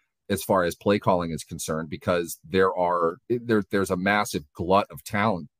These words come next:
difference, which you don't have in the N F L. So it, it's harder to,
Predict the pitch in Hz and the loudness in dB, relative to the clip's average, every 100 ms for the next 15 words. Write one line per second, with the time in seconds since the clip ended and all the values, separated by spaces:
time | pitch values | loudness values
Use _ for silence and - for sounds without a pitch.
0 | _ 82 85 - 73 - - 90 - 85 | _ -4 -4 -4 -10 -12 -8 -8 -6 -2
1 | 95 92 87 82 80 78 73 - 127 65 | 0 0 -2 -4 -6 -8 -8 -6 -6 -6
2 | - 92 85 78 _ - _ 120 113 113 | -4 0 0 -2 _ -20 _ -4 0 0
3 | - 127 117 98 | 2 2 4 2